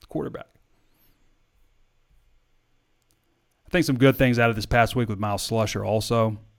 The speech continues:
who's playing more of a multi-dimensional role for Arkansas. He could play any of the five defensive back positions.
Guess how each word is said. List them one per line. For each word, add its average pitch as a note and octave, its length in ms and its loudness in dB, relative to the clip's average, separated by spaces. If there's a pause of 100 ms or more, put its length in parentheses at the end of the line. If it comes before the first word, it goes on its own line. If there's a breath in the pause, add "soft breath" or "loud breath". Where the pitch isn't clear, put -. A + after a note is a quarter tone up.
(300)
who's G#2+ 140 -6
playing G#2+ 340 -2
more G#2 160 -2
of G2+ 60 -6
a G2+ 100 -4
multi-dimensional G2+ 920 -6
role F#2+ 420 -4 (160)
for - 160 -12
Arkansas. G#2 520 -6
He G#2 80 -2
could - 140 -12
play G2 360 -8
any A2+ 220 -6
of G2 100 -6
the F#2+ 80 -10
five G2+ 340 -6
defensive F#2+ 400 -12
back G#2+ 260 -4
positions. G#2 640 -8